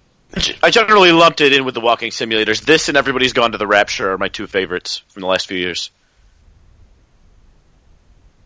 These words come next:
Uh... Okay, so my number six game, I, I f-,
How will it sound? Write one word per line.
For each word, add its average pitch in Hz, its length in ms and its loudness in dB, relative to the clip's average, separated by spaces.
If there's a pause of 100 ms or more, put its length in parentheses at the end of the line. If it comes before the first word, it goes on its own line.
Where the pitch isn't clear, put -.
(1500)
Uh... 113 600 6 (560)
Okay, 110 300 0
so 143 160 0
my 147 460 4 (220)
number 151 200 0
six - 420 -4
game, 196 480 0 (420)
I, 147 180 4 (200)
I 139 60 2
f-, - 340 -12